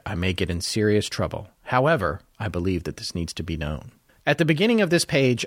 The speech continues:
I mentioned the Sega Genesis C D.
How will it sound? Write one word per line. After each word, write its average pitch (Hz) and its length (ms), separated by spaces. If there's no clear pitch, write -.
I 135 120
mentioned 135 520
the 113 80
Sega 143 340
Genesis 117 460
C 107 200
D. 95 380